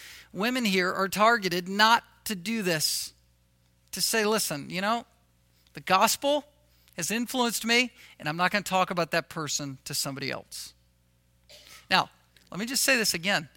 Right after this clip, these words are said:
Um, what's more radical, street preaching or withholding gossip? They both take the extreme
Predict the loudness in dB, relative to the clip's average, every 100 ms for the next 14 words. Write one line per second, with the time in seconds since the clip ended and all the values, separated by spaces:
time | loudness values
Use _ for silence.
0 | -20 -20 -16 -4 -2 -2 -8 _ _ -8
1 | -4 -4 -4 -2 6 8 8 2 -12 -6
2 | -4 -2 -2 -4 -4 0 -2 0 -2 -4
3 | -6 _ _ _ -6 -4 -2 -6 -6 -8
4 | -6 -6 -2 -2 0 -2 -2 -8 -20 _
5 | _ _ _ _ _ _ _ _ _ _
6 | _ _ _ _ _ _ -10 -6 -2 -2
7 | 6 6 4 -4 -20 _ _ _ _ _
8 | -10 -4 -4 -4 _ _ _ -12 -2 0
9 | 0 -2 0 6 8 8 6 0